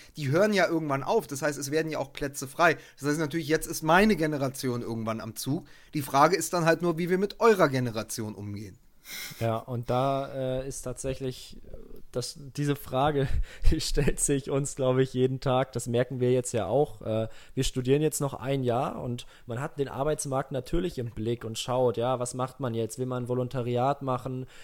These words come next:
Speaker 2: Will man direkt irgendwo anfangen als Redakteur? Kann man das überhaupt? Will man nicht doch lieber noch einen Master hinten dranhängen? Ähm,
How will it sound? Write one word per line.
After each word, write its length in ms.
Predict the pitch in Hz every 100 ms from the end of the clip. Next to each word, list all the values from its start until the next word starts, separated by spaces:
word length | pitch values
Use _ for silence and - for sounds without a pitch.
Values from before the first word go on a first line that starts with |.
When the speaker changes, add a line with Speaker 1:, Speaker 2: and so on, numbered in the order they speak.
| -
Speaker 2:
Will 100 | -
man 180 | 117 123
direkt 340 | 127 127 139 -
irgendwo 360 | 131 131 127
anfangen 460 | - 151 - 139 131
als 200 | 123 120
Redakteur? 560 | 123 123 - 143 135
Kann 180 | 131 143
man 140 | 143 131
das 180 | 127
überhaupt? 600 | 135 131 120 127 127 123
Will 80 | 120
man 140 | 131 135
nicht 180 | 131 151
doch 120 | 143
lieber 220 | 147 135
noch 140 | 131
einen 100 | 135
Master 500 | 131 135 139 - 127 123
hinten 260 | 135 135
dranhängen? 500 | 120 123 135 131 131 - - - -
Ähm, 520 | 120 117 120 120 123